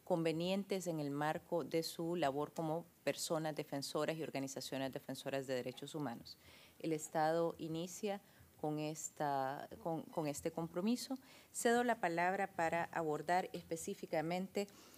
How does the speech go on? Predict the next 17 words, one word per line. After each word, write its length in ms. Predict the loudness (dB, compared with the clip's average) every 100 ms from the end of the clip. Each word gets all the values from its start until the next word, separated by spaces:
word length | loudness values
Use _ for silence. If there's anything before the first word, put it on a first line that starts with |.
| -20 -6
los 280 | -4 -4 0
temas 600 | 2 4 4 4 0 0
de 420 | 4 4 2 -2 -8
la 240 | 0 2 4
territorialización, 1300 | 4 2 2 2 4 4 2 0 -2 0 2 2 -2
eh, 160 | -4 -2
territorialización 1300 | 0 0 0 0 2 2 0 -4 -6 -12 -10 -4 -4 -2
que 160 | -4
planteaba 640 | -4 -6 -4 0 2 4 0
el 80 |
relator 400 | -2 -4 -2 -4
especial 560 | -4 -6 -8 -2 -2 2
Desca 420 | 2 2 0 0 -2 -16 -16 -2
y 140 | 4 6
las 160 | 6
respuestas 520 | 4 2 2 2 2
estatales 760 | 0 0 0 4 4 4 0